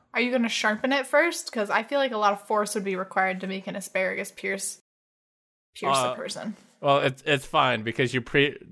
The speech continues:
Speaker 2: the, the character you play is actually a, like,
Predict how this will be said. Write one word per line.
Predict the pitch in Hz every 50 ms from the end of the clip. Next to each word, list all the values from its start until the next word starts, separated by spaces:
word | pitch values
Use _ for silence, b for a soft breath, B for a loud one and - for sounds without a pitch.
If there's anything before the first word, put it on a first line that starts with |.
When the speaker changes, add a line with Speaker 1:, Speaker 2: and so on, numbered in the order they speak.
| - -
Speaker 2:
the, | - 123 123 120 113 110
the | 107 110 110
character | - - 147 135 131 123 - -
you | 117 110 104
play | - - - 113 107 107 107 104 - B B B B B B B
is | - 127 117 120
actually | 120 117 120 120 - - - 113 113 110 107 104 117 110 -
a, | - - 98 101 95
like, | 98 98 101 101 95 - -